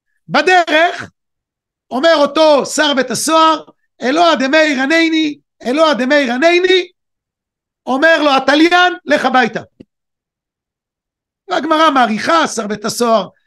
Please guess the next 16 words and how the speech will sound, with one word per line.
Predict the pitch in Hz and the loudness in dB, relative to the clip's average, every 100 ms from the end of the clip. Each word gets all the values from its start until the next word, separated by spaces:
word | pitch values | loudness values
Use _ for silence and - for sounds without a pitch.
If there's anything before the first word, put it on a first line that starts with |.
| _ _ _ _ - | _ _ _ _ -6
רדף | 202 311 330 294 | -2 -2 0 0
אחרי | 269 262 | 0 0
רבי | 254 | 0
מאיר, | 240 240 226 233 _ _ _ _ - | -2 -2 -6 -12 _ _ _ _ -6
אבל | 208 240 220 | -4 -4 -4
מה | 233 | -6
שנוגע | 233 269 330 320 | -4 -2 0 2
לנו, | 330 302 302 392 _ _ _ - | 0 0 -2 -6 _ _ _ -6
אמר, | 247 349 330 | 0 2 2
"אלוה | 285 320 302 | 2 2 0
דמי | 277 285 311 | -2 0 0
רנני", | 277 285 339 370 370 339 _ _ _ _ _ _ _ | 0 0 0 2 2 0 _ _ _ _ _ _ _
שחררו | - 247 277 330 | -12 -8 -2 0
אותו. | 311 - 131 _ _ _ _ _ _ _ _ _ _ _ _ _ _ _ _ - | 0 -2 -14 _ _ _ _ _ _ _ _ _ _ _ _ _ _ _ _ -14
שואל | - 269 | -2 2
המהרש"א, | 359 339 294 254 - 339 | 2 2 0 0 0 0